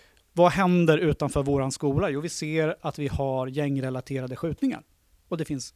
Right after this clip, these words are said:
stora problem med detta. Ja, men då är det ju det vi ska beröra i undervisningen. Och, eh,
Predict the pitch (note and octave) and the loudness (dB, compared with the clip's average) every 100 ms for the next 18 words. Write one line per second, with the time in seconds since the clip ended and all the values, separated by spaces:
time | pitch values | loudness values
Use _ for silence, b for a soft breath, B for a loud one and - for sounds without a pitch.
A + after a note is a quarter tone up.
0 | _ - - C#3+ B2+ - D#3+ F#3+ D3 C3 | _ -8 -4 -4 -4 -6 -4 -2 -2 -6
1 | - - _ _ _ _ b b b b | -14 -20 _ _ _ _ b b b b
2 | F3 F#3 F3 - D#3+ B3+ A3+ F#3 A#3 D4+ | -4 -2 -2 -2 -2 0 0 -2 0 2
3 | C#4 A#3+ G#3+ G3 G3+ G3+ G3+ G#3 G3+ G#3 | 2 2 0 0 0 2 4 2 2 -2
4 | C4+ - F3 C3 - _ _ _ _ _ | -4 -4 -6 -6 -14 _ _ _ _ _
5 | _ _ _ _ _ _ G3 G3 - _ | _ _ _ _ _ _ 4 4 4 _
6 | _ _ - F#3 F3+ | _ _ 6 8 8